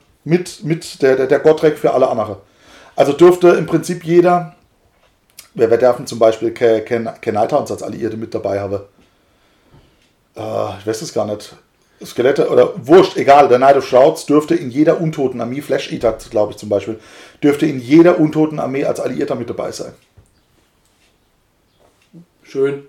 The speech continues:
Speaker 1: Das ist, ja.
Speaker 2: <laughs>
Speaker 1: Genauso wie die, wie die, wie die Dark Oath War Queen in jeder Chaos-Armee, äh, mit drin sein darf.
Speaker 2: Ja, was halt dann schon wieder mehr Sinn macht, irgendwie, aber ja.
Speaker 1: Der Vollständigkeit halber,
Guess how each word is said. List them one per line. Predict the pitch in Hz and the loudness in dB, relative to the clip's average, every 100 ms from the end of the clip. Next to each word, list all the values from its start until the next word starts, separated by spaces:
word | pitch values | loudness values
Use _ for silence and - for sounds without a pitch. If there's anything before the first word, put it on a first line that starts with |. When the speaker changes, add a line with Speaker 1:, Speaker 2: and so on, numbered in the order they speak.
| _ _ _ - | _ _ _ -6
Speaker 1:
Das | 139 143 | -6 -2
ist, | - | 0
ja. | - - 113 - 233 | 2 2 6 6 6
Speaker 2:
<laughs> | - - - - 196 - - - _ - - - | 2 -2 -6 -4 -6 -8 -14 -16 _ -20 -10 0
Speaker 1:
Genauso | 143 180 185 | 4 6 8
wie | 180 | 8
die, | 156 | 6
wie | 160 | 4
die, | 151 - - | 2 0 -6
wie | 156 | 2
die | 156 - | 4 6
Dark | 147 147 | 4 4
Oath | 160 143 - | 2 0 2
War | 131 139 | 4 4
Queen | - 139 135 131 | 2 -4 -4 -10
in | 151 127 | -10 -2
jeder | 127 117 | 4 4
Chaos-Armee, | - 110 113 - 110 110 107 104 _ _ | 2 -4 -4 -6 -10 -8 -8 -10 _ _
äh, | - 107 104 117 | -6 -4 -4 -8
mit | 113 - | -14 -12
drin | 113 104 | -10 -10
sein | 95 101 | -6 -4
darf. | 101 98 - - - | -4 -4 -6 -14 -4
Speaker 2:
Ja, | 143 147 - 127 | -2 -2 -4 -12
was | 131 135 151 | -8 -8 -8
halt | 123 | -8
dann | 123 117 | -10 -12
schon | - 123 113 | -16 -16 -16
wieder | 117 110 | -14 -12
mehr | 107 117 123 | -12 -14 -14
Sinn | - 156 | -14 -12
macht, | 151 143 - _ _ _ _ _ _ | -10 -12 -16 _ _ _ _ _ _
irgendwie, | 160 147 139 139 139 143 143 - | -14 -12 -12 -10 -8 -8 -10 -14
aber | 127 123 120 - _ _ _ _ _ - | -14 -12 -12 -16 _ _ _ _ _ -12
ja. | 110 - - _ - - _ _ _ _ _ _ _ _ _ _ _ | -10 -10 -14 _ -20 -20 _ _ _ _ _ _ _ _ _ _ _
Speaker 1:
Der | 127 | 2
Vollständigkeit | 131 160 160 147 131 147 131 | 6 6 6 0 2 2 4
halber, | 135 127 | 6 4